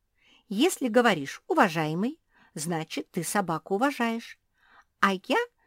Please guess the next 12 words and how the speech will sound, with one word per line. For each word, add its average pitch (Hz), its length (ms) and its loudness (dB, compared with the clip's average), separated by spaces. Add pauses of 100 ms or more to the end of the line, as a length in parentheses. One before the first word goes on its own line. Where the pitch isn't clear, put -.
(100)
с - 220 -14 (100)
кувернером 240 960 2 (540)
только 311 300 4
что - 200 -8
сейчас 185 420 -2
встретилась. 160 800 -6 (580)
Может, 320 360 2
его 339 320 2
уважать 302 460 2
не 202 180 2
за 165 100 -8
что». 175 320 -8